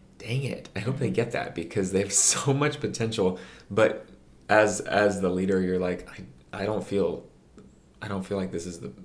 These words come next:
Speaker 1: the move to, like,
Speaker 2: Mm-hmm.
Speaker 1: promote them."
Speaker 2: Right.
Speaker 1: But if someone's teachable, you're like, "Let's do this. Let's help them along the way."
Speaker 2: Yeah. And
Speaker 1: Mm-hmm.
Speaker 2: none of us are gonna have it all figured out right away. So
Speaker 1: Mm-hmm.
Speaker 2: it's, it really, really is
Speaker 1: Yeah.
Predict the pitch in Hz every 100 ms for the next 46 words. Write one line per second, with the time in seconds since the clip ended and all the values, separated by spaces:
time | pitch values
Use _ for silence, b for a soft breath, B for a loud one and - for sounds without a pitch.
0 | - - 90 80 95 - - 101 90 -
1 | - 95 90 - - 190 - - 196 180
2 | B B B B B 95 101 90 110 110
3 | 98 110 - 80 73 92 80 64 62 -
4 | - - - - 92 90 - 131 156 -
5 | - - - 98 - 104 101 101 101 101
6 | 117 185 - 240 170 - - 214 214 208
7 | 220 226 220 202 185 175 170 165 160 165
8 | 156 151 160 160 - - - - - -
9 | 165 160 151 147 175 - - - 156 147
10 | 180 - - 156 - 160 165 160 151 147
11 | 151 147 156 170 151 147 202